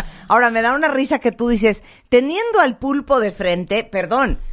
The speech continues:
Speaker 2: yo no sé cuáles son las nalgas del pulpo, yo lo veo igual por todos lados.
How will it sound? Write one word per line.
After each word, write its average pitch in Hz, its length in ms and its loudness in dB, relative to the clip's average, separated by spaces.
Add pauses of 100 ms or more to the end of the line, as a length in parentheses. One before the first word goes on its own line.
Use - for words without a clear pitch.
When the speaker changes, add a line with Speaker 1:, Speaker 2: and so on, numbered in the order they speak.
(240)
Speaker 2:
yo 185 200 2
no 320 120 -2
sé 294 140 -4
cuáles 240 240 0
son 226 160 -2
las 190 100 -2
nalgas 190 320 0
del 151 160 -4
pulpo, 233 320 0
yo 185 160 0
lo 240 100 4
veo 240 260 2
igual 214 420 2
por 240 160 -2
todos 214 320 0
lados. 262 500 -4